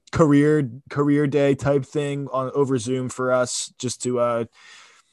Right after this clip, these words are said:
you know, just keep us, keep us all together. So, um, Sam Fold played baseball at Stanford while my college, my current college coach was coaching over there. So, um, and then he,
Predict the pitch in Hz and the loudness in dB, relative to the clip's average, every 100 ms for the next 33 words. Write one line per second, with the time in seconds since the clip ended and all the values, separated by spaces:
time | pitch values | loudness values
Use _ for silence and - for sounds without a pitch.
0 | _ _ _ _ - 120 113 120 - 180 | _ _ _ _ -4 -2 -2 -4 -2 0
1 | 160 151 139 165 143 123 110 95 90 80 | 2 0 0 -2 0 -2 -2 -6 -10 -12
2 | 90 113 107 104 107 104 107 - _ _ | -8 -4 -2 -2 -2 -4 -8 -12 _ _
3 | _ _ - - _ _ - 147 156 143 | _ _ -20 -20 _ _ -6 -2 -2 0
4 | 143 139 131 131 127 117 123 127 110 104 | 0 0 0 0 0 -2 -4 -2 -4 -4
5 | - 143 135 120 139 131 120 113 113 117 | -6 -4 -2 0 0 0 -2 -2 -4 -4
6 | 110 113 110 107 - 123 117 - 113 107 | -6 -4 -4 -8 -10 -8 -6 -6 -8 -8
7 | 110 110 - 110 107 - 120 123 117 107 | -10 -10 -8 -8 -8 -6 -4 -4 -4 -4
8 | 113 104 113 131 - 104 95 - - - | -4 -4 -4 -4 -8 -12 -12 -12 -20 -20
9 | _ _ 104 101 98 98 101 101 101 104 | _ _ -8 -6 -6 -8 -8 -8 -12 -14
10 | - 113 113 113 113 | -16 -8 -4 -4 -6